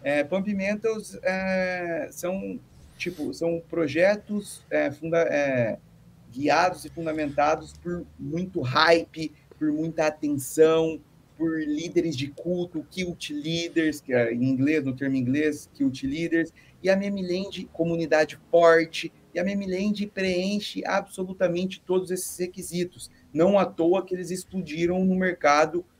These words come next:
de baixa, e como diz o Ray, o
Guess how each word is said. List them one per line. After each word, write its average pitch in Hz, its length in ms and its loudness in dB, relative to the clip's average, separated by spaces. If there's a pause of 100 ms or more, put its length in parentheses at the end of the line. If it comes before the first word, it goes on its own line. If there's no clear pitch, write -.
(260)
de 156 360 -2 (160)
baixa, 139 720 6
e 113 80 -6
como 160 280 -2
diz 156 240 -6
o 170 100 0
Ray, 143 640 2
o 135 260 -2